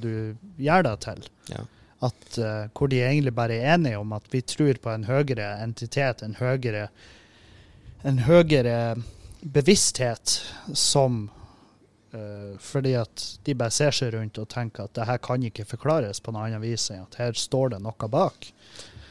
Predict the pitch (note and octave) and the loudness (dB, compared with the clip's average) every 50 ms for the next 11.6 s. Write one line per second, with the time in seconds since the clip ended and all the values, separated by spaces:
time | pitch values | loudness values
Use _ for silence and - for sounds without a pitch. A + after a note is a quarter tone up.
0 | - _ _ - - - - D3+ D3+ A2+ G2+ A2 A2+ C3+ - B2 G#2 - G#2 A2+ | -20 _ _ -18 -6 2 4 6 6 6 6 4 4 4 4 0 2 2 4 4
1 | B2 G#2 F#2+ G2+ G2+ G2+ G2 F#2+ F#2+ G2 - G2 F2 - F#2+ F#2+ A#2 C3+ A2+ E2 | 4 4 4 2 2 2 4 2 2 2 2 0 2 2 4 6 6 4 4 2
2 | - A2 G2+ F#2+ - G2+ A2 B2+ A#2+ - - - C3 C#3 G#2+ F#2 F#2+ G2+ G#2+ - | -2 -2 -2 -2 -4 -2 -2 -2 -2 -2 0 2 2 2 2 2 0 0 -2 0
3 | - G#2 A2 A2+ F#2 - - D#2+ E2+ F#2 F#2+ G2 F2+ D#2+ F#2 E2+ E2 - F2+ - | 0 0 2 0 -2 -2 -4 -2 0 2 2 0 0 0 -2 -4 -4 -4 -6 -4
4 | - G2+ G2+ - D#2+ D2+ G#2 G#2+ G2+ F2 D#2+ - - G#2+ G#2+ G#2 F2+ E2+ - F2+ | -4 -4 -2 -2 -2 0 0 0 0 0 -4 -2 0 2 2 2 0 -2 -4 -4
5 | F#2 F#2+ G2+ G2+ F#2 F2 E2 F2 A#2+ C3+ C#3 B2 G2+ F2 F2+ F#2+ G2+ - - A2+ | -2 0 0 0 0 -2 -2 0 2 4 4 4 4 2 2 0 -2 -2 -4 -4
6 | - - G#2+ - G#2+ F#2+ - - - E2 - - _ - - - - - - - | -2 -2 -2 0 -2 -2 -2 -4 -6 -6 -8 -10 _ -20 -20 -20 -20 -20 -14 -6
7 | - E3+ F3 A#3+ A3+ D#3+ D#3 D#3 C#3+ A#2+ A2 G#2+ G#2 - - - C#3+ - - C3 | -4 2 4 6 6 8 8 6 4 2 0 -4 -6 -2 0 2 2 2 2 -2
8 | B2 - - - - - - - D3 D#3 D#3 D3+ C#3+ C3+ D3 D#3+ - A3+ A3+ - | -2 -2 -6 -16 -20 -20 -12 -4 0 2 4 4 4 4 4 4 6 4 4 4
9 | D3 B2+ A#2 - - B2+ G#2+ - - E3+ D#3+ A#2 - - D3+ D3 - - - - | 4 2 2 0 -2 -4 -2 4 6 6 6 6 6 4 2 2 2 -4 -10 -10
10 | - - - - A#2 C3 C#3 A#2 - - C3 - C#3+ C3+ A#2 - B2 - B2+ C3 | -10 -12 -4 0 2 2 2 2 0 0 0 2 4 2 2 0 -2 0 2 0
11 | A#2 - B2 A2 G2+ G#2 A#2 C3+ D#3 C#3+ A2 F#2+ | 0 0 -4 -6 -4 0 2 2 2 2 0 -2